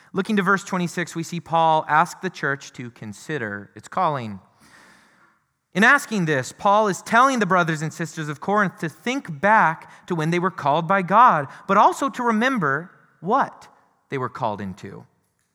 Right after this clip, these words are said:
and whose service at that. Paul then helps them remember, for based on the arrogance displayed by the church, they seem to have forgotten.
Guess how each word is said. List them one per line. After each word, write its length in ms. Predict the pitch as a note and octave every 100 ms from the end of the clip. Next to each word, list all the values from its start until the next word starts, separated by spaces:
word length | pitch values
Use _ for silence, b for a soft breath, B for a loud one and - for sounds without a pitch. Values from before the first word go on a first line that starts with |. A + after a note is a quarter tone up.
| _ _ -
and 140 | C3
whose 280 | A#2 G#3 F#3+
service 680 | - C4 G3+ G#2+ G#2 - -
at 200 | G#2+ -
that. 360 | F#2+ - - _ _ _ _ _ _ _ _ _ _ _ _ _ _ B B -
Paul 340 | F#3 F#3 F#3
then 180 | F3+ E3
helps 500 | C#3 F3+ F#3+ F3+ -
them 240 | C#3+ A#2
remember, 500 | A2+ G#2+ G#2 G2+ A2+ - B B
for 140 | D#3
based 340 | C3+ E3 E3+
on 120 | F3 D3+
the 200 | - E3
arrogance 500 | F#3+ F#3 D3 B2 -
displayed 600 | C3+ - D#3+ E3 D#3 C3+
by 100 | A#2+
the 120 | G#2+
church, 800 | - B2+ G#2 A2+ - - - - b b b
they 80 |
seem 260 | B2 - D#3+
to 80 | C#3+
have 140 | C3+
forgotten. 760 | - A#2 A#2+ C3 - G2 G2